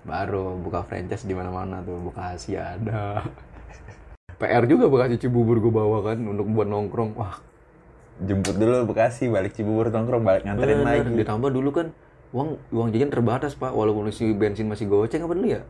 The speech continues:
Speaker 1: kalau nggak salah. Premium-premium
Speaker 2: Iya,
Speaker 1: masih
Speaker 2: empat,
Speaker 1: goceng.
Speaker 2: empat, empat setengah.
Speaker 1: Empat setengah, tetep aja, bahkan lumayan gede buat kita.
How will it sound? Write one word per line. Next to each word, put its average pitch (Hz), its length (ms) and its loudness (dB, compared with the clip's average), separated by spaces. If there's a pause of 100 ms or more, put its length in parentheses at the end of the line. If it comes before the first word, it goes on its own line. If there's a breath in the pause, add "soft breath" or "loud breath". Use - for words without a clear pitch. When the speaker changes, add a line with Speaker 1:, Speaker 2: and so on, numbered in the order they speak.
(140)
Speaker 1:
kalau 104 160 -4
nggak 101 140 -6
salah. 101 180 -4 (400)
Premium-premium 107 720 -4
Speaker 2:
Iya, - 20 -4
Speaker 1:
masih 131 160 -6
Speaker 2:
empat, 98 100 -2 (140)
Speaker 1:
goceng. 127 240 -2
Speaker 2:
empat, 120 120 -10
empat 101 200 -6
setengah. 104 320 -6
Speaker 1:
Empat 117 160 -8
setengah, 123 320 -6 (360 loud breath)
tetep 147 240 -4
aja, 131 300 -4
bahkan 117 300 -2
lumayan 139 360 0
gede 131 260 2
buat 98 160 0
kita. - 320 -12